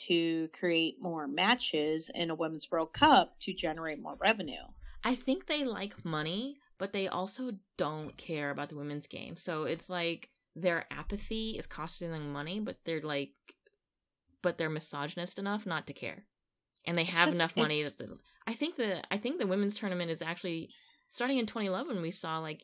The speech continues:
Speaker 2: you can make money on the World's Cup, on the World Cup. You
Speaker 1: Mm-hmm.
Speaker 2: can,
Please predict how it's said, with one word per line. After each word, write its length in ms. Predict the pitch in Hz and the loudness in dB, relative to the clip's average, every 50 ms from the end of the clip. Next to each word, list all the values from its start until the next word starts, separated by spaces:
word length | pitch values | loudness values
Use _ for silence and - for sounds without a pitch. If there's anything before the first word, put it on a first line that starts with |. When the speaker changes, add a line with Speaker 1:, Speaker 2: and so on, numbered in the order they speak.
| _ - | _ -8
Speaker 2:
you 140 | - 214 262 | -6 -4 -2
can 260 | - 269 214 175 156 | -2 -2 -2 0 -2
make 260 | 170 185 190 190 - | -2 -2 -2 -2 -2
money 380 | 175 160 175 185 180 160 143 143 | -2 2 2 2 2 2 0 0
on 180 | 147 143 147 | -2 -2 -2
the 80 | 147 147 | -2 -2
World's 420 | 143 147 151 139 135 135 - - | -2 0 0 0 -2 -4 -6 -8
Cup, 280 | - - 165 120 - - - | 0 2 2 2 2 -2 -4
on 60 | 170 | -2
the 80 | 165 160 | -2 0
World 200 | 156 151 139 - | 2 2 0 0
Cup. 240 | - 151 - - _ _ _ _ _ _ _ - - | -2 -6 -6 -6 _ _ _ _ _ _ _ 0 4
You 100 | 214 208 | 4 4
Speaker 1:
Mm-hmm. 80 | 214 | 6
Speaker 2:
can, 440 | 202 196 214 277 - 302 - - - | 6 4 4 4 2 0 -8 -10 -14